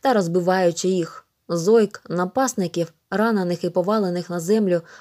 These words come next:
ударив під небо. Закрякала хижа птиця над своїми жертвами. Уже напасники почали подаватися взад і вбоки, коли втім Бурунда та Тугар Вовк із голими мечами кинулись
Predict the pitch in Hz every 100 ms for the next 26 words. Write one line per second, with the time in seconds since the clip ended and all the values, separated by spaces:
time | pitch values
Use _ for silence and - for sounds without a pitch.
0 | - 226 175 175 185 175 - 160 175 190
1 | 165 165 165 _ _ _ - - - 202
2 | 220 220 214 196 190 180 214 185 180 -
3 | 240 226 180 165 - 190 185 185 190 185
4 | 202 226 220 202 175 165 160 175 _ _
5 | - - 202 214 302 - 202 202 254 240
6 | 185 185 170 180 185 190 240 240 - -
7 | 254 196 180 190 202 202 180 165 190 202
8 | - - 262 226 226 165 175 165 165 -
9 | - 175 170 - 214 247 175 165 165 160
10 | 185 170 - 165 160 156 160 151 196 240
11 | - - - 185 165 185 196 180 170 165
12 | 165 214 226 214 208 180 175 185 180 170